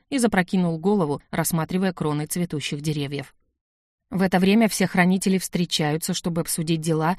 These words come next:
и доложить правителю о всем, что происходит на землях семей. Мое присутствие там обязательно». «Поместье может оказаться под угрозой», —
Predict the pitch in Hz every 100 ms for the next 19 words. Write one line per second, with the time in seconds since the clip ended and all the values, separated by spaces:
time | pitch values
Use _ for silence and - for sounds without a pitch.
0 | - 160 170 160 190 - 202 160 185 185
1 | 175 175 - - 220 208 160 - 147 -
2 | 156 165 160 143 147 143 143 - 147 139
3 | 135 _ _ _ 165 156 151 156 147 165
4 | - - 180 180 - 175 180 - 180 190
5 | 147 - 147 135 147 _ _ _ _ _
6 | _ - 180 170 170 - 190 190 202 -
7 | 196 190 190 196 208 214 196 170 185 147